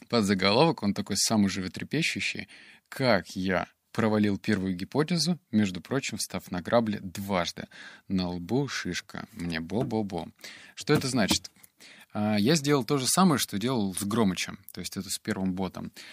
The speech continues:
У меня была логика такая. Нельзя подавать информацию в, сразу в полном объёме, потому что ты это ценить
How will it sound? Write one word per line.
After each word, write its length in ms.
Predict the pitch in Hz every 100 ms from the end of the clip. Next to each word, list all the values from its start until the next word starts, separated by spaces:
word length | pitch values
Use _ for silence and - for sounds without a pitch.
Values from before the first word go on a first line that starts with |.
| - - 104
У 40 |
меня 140 | 131
была 200 | 160 143
логика 420 | 117 131 120 - 110
такая. 460 | 110 - 95 92 - _ - -
Нельзя 520 | 117 131 127 131 92 -
подавать 400 | 101 113 123 104
информацию 920 | 98 - 135 196 - - 131 104 - _ _
в, 640 | 101 98 101 107 104 101 92
сразу 420 | - 120 131 113
в 100 | -
полном 360 | - 113 107 101
объёме, 440 | 95 107 92 87 - _
потому 300 | - 104 104
что 200 | 101 -
ты 140 | 92 107
это 180 | 98 -
ценить 460 | - 110 165 -